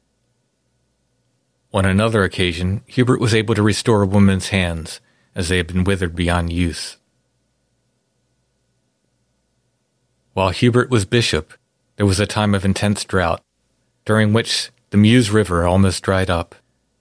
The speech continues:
Through Hubert's dedicated prayers, an abundant rain was called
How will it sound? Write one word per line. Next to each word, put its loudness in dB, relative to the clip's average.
Through 2
Hubert's 0
dedicated -2
prayers, -4
an -2
abundant -2
rain 0
was -2
called -2